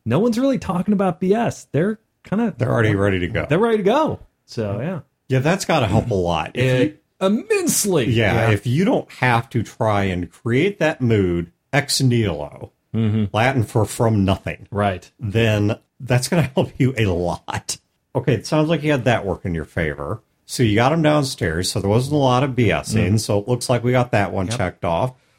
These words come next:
Speaker 2: Wayne, you, you said that you did some things to help chat off, so we had the helpful
Speaker 1: Mm-hmm.
Speaker 2: player, so we got that
Speaker 3: Yep.
Speaker 2: one checked off.
Speaker 3: We didn't do the recap.
Speaker 1: Mm-hmm.
Speaker 3: He started with the visceral description. That was another piece of advice.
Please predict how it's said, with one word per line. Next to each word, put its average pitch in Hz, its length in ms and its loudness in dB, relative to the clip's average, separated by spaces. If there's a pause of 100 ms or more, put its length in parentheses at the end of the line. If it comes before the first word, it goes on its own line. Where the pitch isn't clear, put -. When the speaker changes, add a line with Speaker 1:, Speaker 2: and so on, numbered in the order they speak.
(300)
Speaker 2:
Wayne, 127 360 2
you, 127 240 2
you 120 180 0
said 127 240 0
that 113 140 0
you 117 160 0
did 127 180 0
some 110 180 -2
things 107 580 0
to 92 460 -2 (380)
help 123 220 0
chat 131 260 2
off, 117 260 2
so 120 140 0
we 101 120 0
had 110 320 2
the 113 80 0
helpful 123 360 -2
Speaker 1:
Mm-hmm. 147 120 -6
Speaker 2:
player, 117 420 2
so 147 160 -2
we - 20 4
got 120 220 0
that 110 160 2
Speaker 3:
Yep. 113 80 -2
Speaker 2:
one 101 120 0
checked - 380 -4
off. 90 320 -2 (220)
Speaker 3:
We 135 100 2
didn't 143 200 2
do 151 100 2
the 175 80 0
recap. 160 460 0 (440)
Speaker 1:
Mm-hmm. 107 100 -4
Speaker 3:
He 127 120 4
started 127 300 2
with 131 120 0
the 131 80 2
visceral 131 320 0
description. 151 640 -2
That 123 140 2
was 123 120 -2
another 120 260 0
piece - 280 -6
of 127 60 -2
advice. 117 520 -4